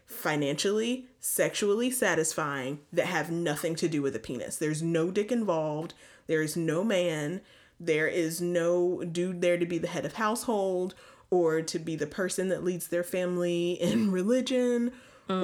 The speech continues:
Speaker 1: or leads their family closer to God. Like, there is no such thing as a
Speaker 2: Yeah.
Speaker 1: relationship, as a complete marriage, as a complete sexual union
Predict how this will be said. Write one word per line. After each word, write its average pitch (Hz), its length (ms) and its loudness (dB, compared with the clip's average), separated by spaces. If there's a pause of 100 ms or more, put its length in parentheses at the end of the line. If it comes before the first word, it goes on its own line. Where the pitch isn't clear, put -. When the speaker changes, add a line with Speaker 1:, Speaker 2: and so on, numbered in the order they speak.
Speaker 1:
or 156 160 4
leads 190 380 -2
their 170 120 2
family 175 340 0
closer 170 300 -2
to 143 100 -2
God. 202 540 2
Like, 139 300 -2
there 175 180 4
is 175 140 2
no 170 160 0
such 170 300 -2
thing 151 300 -2
as 151 200 -2
a 151 60 2
Speaker 2:
Yeah. 139 40 0
Speaker 1:
relationship, 214 880 0 (380)
as 156 180 0
a 131 80 -2
complete 185 560 -4
marriage, 190 580 -2 (280)
as 160 200 -2
a 156 60 -2
complete 165 600 -4
sexual 220 520 0
union 196 680 0